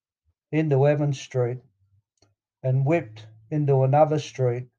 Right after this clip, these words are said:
running parallel, and doubled over, fighting for breath.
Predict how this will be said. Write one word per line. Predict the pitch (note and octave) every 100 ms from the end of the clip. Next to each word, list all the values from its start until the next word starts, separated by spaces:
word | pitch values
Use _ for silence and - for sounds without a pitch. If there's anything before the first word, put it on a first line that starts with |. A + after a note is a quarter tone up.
| -
running | C3+ C3+ C3
parallel, | B2+ D#3+ D3 C3 C3 C3+ B2+ A#2+ B2+ _ _ _ _ _ _ _ _ -
and | B2 B2
doubled | D3 D3+ C3 B2+
over, | C#3 C#3 C3 G#2+ A#2+ _ _ _ _ _
fighting | - D3+ C#3+ C3
for | B2+ A2+
breath. | G2+ B2+ C#3 B2+ _